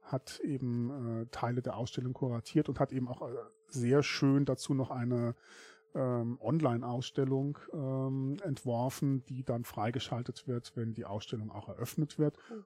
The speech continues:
Speaker 1: und die natürlich auch im Netz stehen bleiben wird, wenn die Ausstellung schon längst
Speaker 2: Ja.
Speaker 1: wieder abgebaut ist, sodass dann auch etwas Bleibendes sozusagen übrig,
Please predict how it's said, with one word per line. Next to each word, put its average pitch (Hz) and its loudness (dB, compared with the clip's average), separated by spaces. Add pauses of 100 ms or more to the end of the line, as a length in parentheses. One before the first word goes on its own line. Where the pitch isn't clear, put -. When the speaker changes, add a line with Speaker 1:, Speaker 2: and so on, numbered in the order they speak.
Speaker 1:
und 147 6
die 147 4
natürlich 139 4
auch 120 -6
im 135 -6
Netz 120 -4
stehen 139 0
bleiben 123 2
wird, 131 2
wenn 123 0
die 123 0
Ausstellung 117 -2
schon 123 -2
längst 113 2
Speaker 2:
Ja. 170 0
Speaker 1:
wieder 117 0
abgebaut 101 -2
ist, - -8
sodass 120 -4
dann 123 -4
auch 117 -4
etwas - -6
Bleibendes 120 2
sozusagen 110 -4
übrig, - -4